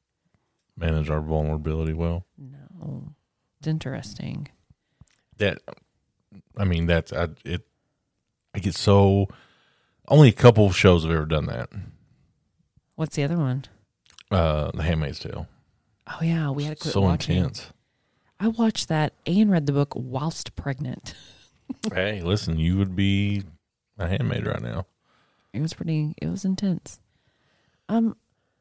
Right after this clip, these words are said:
Speaker 2: uh, there was only one part that I really had to stop watching, or, like, turn, I turned away on,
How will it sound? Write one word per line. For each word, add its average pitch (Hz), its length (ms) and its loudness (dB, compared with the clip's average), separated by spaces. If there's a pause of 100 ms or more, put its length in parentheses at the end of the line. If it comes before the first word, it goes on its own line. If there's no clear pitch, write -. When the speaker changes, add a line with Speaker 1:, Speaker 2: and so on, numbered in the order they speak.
(880)
Speaker 2:
uh, 139 80 0
there 170 100 4
was 180 120 4
only 143 120 4
one 123 200 0
part 113 420 -4 (600)
that 123 140 -2
I 123 60 2
really 123 840 -2 (260)
had 123 220 -10
to 123 60 -8
stop 117 200 -8
watching, - 600 -10 (300)
or, 139 100 -2
like, 131 180 -4
turn, 135 180 -4
I 127 120 -4
turned 110 240 -6
away 110 340 -6
on, 110 480 -10